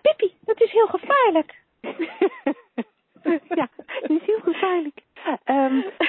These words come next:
Speaker 2: dus wij hadden zoiets van, oh, als we nou gewoon eens drie dagen met elkaar in gesprek gaan. Met als uitgangspunt die drie, hè,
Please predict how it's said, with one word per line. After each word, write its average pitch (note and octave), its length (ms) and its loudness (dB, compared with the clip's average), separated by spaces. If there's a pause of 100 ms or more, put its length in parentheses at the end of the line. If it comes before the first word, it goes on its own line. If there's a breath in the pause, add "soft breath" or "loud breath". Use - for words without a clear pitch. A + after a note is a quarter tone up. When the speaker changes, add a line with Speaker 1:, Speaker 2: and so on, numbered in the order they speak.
Speaker 2:
dus B3 160 0
wij C#4 140 0
hadden C#4 240 0
zoiets C4 180 -2
van, B3 180 -6 (100)
oh, D4 340 0
als A#3+ 120 -6
we C4 60 -8
nou B3+ 140 -2
gewoon C#4 220 -2
eens C4 160 -2
drie A#3+ 280 -4
dagen D#3 520 -6 (340 loud breath)
met C4+ 160 -2
elkaar A#3+ 340 -4
in G#3+ 140 -4
gesprek - 400 -10
gaan. D#3 260 -6
Met A3 160 -2
als A#3+ 160 -2
uitgangspunt C4+ 640 -4
die B3+ 100 -4
drie, B3 280 -2
hè, C4+ 60 0